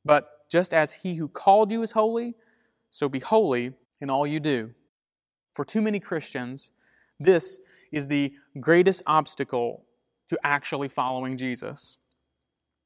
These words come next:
For too many, the desire is so strong and the current is so powerful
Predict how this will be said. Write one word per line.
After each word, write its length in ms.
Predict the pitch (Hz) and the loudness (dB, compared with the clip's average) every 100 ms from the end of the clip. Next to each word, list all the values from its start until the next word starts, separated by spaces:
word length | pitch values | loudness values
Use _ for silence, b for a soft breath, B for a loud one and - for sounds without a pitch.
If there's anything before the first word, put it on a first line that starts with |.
| _ | _
For 120 | - 147 | -6 -2
too 160 | 208 | 2
many, 240 | 180 170 151 | 2 0 0
the 120 | 143 | 0
desire 480 | 135 139 151 156 139 | 0 2 2 2 -2
is 120 | 135 | -8
so 400 | - 175 185 196 | -4 0 2 2
strong 640 | 190 - 170 160 135 127 | 0 2 2 4 0 -2
and 100 | 139 | -4
the 60 | 139 | -6
current 400 | - 190 190 147 | -2 0 0 -4
is 80 | 139 | -12
so 400 | - 196 202 208 | -8 0 2 2
powerful 800 | - 180 170 151 - 120 123 | 2 0 2 2 -2 -6 -6